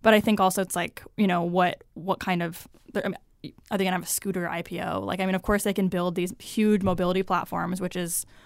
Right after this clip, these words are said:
of course, the goal. But I, I get the feeling that these founders, Travis and,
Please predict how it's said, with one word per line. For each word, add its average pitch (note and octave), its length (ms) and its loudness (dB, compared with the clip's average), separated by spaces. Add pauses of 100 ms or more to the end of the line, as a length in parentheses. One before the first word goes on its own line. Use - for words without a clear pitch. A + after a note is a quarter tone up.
(160)
of G3+ 120 6
course, G3 280 2
the G3 120 0
goal. F3+ 560 0
But G3+ 240 2
I, G3 160 2
I G#3+ 100 4
get A3+ 140 2
the A3+ 80 4
feeling G3 360 0
that F3 280 -2
these F#3+ 160 -2
founders, F3 600 -2
Travis E3+ 440 -4
and, F3+ 280 -6